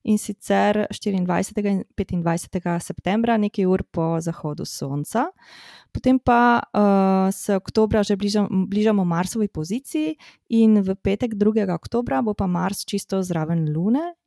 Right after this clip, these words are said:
in to, eh, po sončevem zahodu, pol drugo uro po sončevem zahodu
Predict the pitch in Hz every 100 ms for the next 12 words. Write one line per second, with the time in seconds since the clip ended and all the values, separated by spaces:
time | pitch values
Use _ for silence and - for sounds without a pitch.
0 | 311 214 214 208 208 208 214 226 226 -
1 | 196 190 185 180 190 - - 220 214 214
2 | 196 196 202 190 175 175 170 190 233 233
3 | 220 214 208 196 175 185 180 - 180 175
4 | 185 170 165 - 226 254